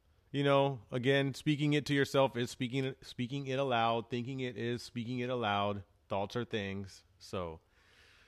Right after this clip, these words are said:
divine spiritual beings, smokers and tokers, especially stoners, I wanna thank you all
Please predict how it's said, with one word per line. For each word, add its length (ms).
divine 340
spiritual 400
beings, 420
smokers 540
and 160
tokers, 400
especially 760
stoners, 800
I 60
wanna 180
thank 260
you 160
all 420